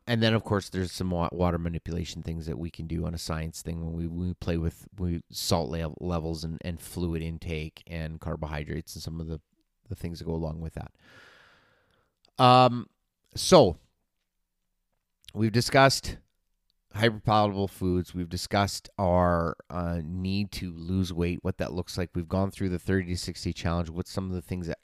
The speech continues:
are actually going to occur. And then we wanna dive into what we're just talking about, sustainable weight loss for the average person.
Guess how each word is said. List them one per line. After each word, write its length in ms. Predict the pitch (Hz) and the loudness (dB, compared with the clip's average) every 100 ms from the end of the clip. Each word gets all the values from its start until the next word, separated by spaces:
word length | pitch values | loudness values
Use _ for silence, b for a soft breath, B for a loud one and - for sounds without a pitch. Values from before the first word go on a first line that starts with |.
| - | -6
are 220 | 82 85 - | -2 -2 -4
actually 320 | 85 - 107 | -10 -6 -6
going 260 | 90 92 95 | -2 0 0
to 120 | 92 | 0
occur. 400 | 90 - 90 90 - B B | -2 0 2 2 -2 B B
And 120 | 85 | -2
then 120 | 90 | -2
we 120 | 95 | 0
wanna 260 | 90 90 87 | 0 0 0
dive 380 | - 82 85 80 | -2 -2 -2 -4
into 260 | 82 - | -6 -6
what 180 | 80 64 | -6 -4
we're 140 | 80 85 | -4 -4
just 200 | 80 - | -4 -2
talking 320 | 80 78 80 | -2 -2 -6
about, 180 | 80 - | -8 -6
sustainable 640 | 90 - 80 80 80 80 | -8 -6 -6 -4 -4 -4
weight 220 | 80 - | -4 -6
loss 240 | 69 80 - | -6 -8 -8
for 100 | 78 | -10
the 140 | 78 | -8
average 280 | - - - | -8 -10 -8
person. 380 | 82 80 - | -8 -8 -10